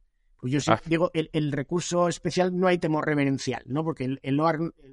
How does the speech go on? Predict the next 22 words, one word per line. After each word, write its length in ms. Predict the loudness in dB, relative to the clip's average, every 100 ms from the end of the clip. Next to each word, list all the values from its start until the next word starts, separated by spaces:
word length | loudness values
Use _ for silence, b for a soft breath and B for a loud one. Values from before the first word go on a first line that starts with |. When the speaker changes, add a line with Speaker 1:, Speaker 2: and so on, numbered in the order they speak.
| -14 -6
Speaker 1:
los 140 | -2
órganos 200 | 2 2
de 60 | 0
recurso 240 | -2 0
no 100 | 0
te 80 | 0
van 120 | 0
a 60 | -2
coger 240 | -4 -6
manía. 300 | -4 -6 -8 _ _
Parece 220 | -2 2
que 80 | 2
el 60 | 2
Poder 200 | 2 0
Adjudicado 340 | 0 0 0
te 100 | 0
la 100 | 0
cogía. 380 | 0 -4 -6 -6 _ -10
Bueno, 160 | -10 -10 _ -4
bien. 160 | -4 -4 -20 -20 -20 _ 2
Speaker 2:
Sí. 160 | 2 2 _
Speaker 1:
Eh, 680 | -2 2 2 0 0 -2